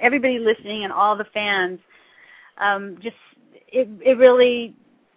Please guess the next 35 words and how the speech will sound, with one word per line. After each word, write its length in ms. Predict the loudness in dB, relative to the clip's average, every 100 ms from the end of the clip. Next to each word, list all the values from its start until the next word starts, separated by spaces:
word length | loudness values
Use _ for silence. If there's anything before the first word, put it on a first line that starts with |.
| _
we 160 | -6 2
really 320 | 8 8 6
do 220 | 0 -2
recognize 580 | 2 2 0 -4 -2 -2 -4
that, 240 | -6 -4
uh, 240 | -2 -2 -4
we 260 | -10 -10 -6
live 320 | -4 -4 -4
in 100 | -10
a 80 | -4
special 320 | -4 -4 -10
place 380 | -6 -4 -4 -6
and, 380 | -12 -10 -14 -16
and 280 | -14 -12 -10
are 120 | -10
able 280 | -6 -6 -6
to 120 | -12
do 180 | -10 -6
this 160 | -6 -8 _
be-, 120 | -20 -20 _ -20
because 300 | -6 -6 -6
of 100 | -12
you 140 | -8
guys. 260 | -6 -6 -8
I 80 | -10
know 140 | -8 -8
you're 200 | -8 -8
getting 360 | -8 -8 -10 -12
something 540 | -14 -10 -8 -8 -6
out 200 | -4 -4
of 160 | -6 -12 -4
Todd's 240 | -4 -4
music, 420 | -12 -14 -10 -12 -8
but 160 | -8 -6
we're, 200 | -8